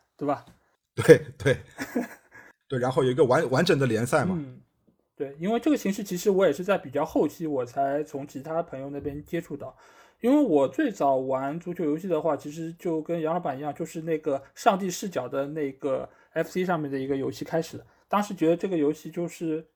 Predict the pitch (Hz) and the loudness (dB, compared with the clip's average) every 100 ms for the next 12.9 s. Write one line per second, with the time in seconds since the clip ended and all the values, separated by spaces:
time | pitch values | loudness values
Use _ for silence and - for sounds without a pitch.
0 | _ - 240 233 196 190 190 123 - - | _ -2 0 2 0 2 0 0 -6 -4
1 | 185 170 175 220 214 175 196 208 151 - | -2 0 4 4 4 0 -2 -4 -10 -14
2 | _ _ - 247 226 226 220 226 208 202 | _ _ 0 4 8 8 8 0 0 -4
3 | 190 180 180 - _ 220 247 180 196 214 | -4 -6 -8 -12 _ -4 -2 -2 -2 0
4 | 214 147 143 175 185 175 135 - _ 196 | 2 4 2 2 2 0 -2 -8 _ -2
5 | 190 170 254 135 127 151 165 - 214 - | 2 2 2 0 2 0 0 -6 -8 -6
6 | 143 - 190 180 180 165 170 185 139 117 | -6 -6 -6 -8 -8 -6 -4 -4 -6 -10
7 | - 127 - 269 - 147 156 214 175 135 | -14 -8 0 0 0 -4 0 4 4 2
8 | 123 170 156 - 135 139 147 185 196 247 | -2 -4 -4 -6 -8 -6 -2 -2 -2 -6
9 | - 143 160 131 110 190 156 160 139 135 | -6 -6 -6 -8 -6 -8 -6 -4 -6 -8
10 | - - - _ - 139 147 202 175 147 | -12 -12 -18 _ -10 -6 2 6 6 4
11 | 127 123 156 190 208 262 247 117 - - | 0 -4 -6 -6 -4 -4 -6 -8 -16 -20
12 | _ 170 180 170 - 175 131 139 180 | _ -6 -6 -10 -6 -4 -2 -4 -8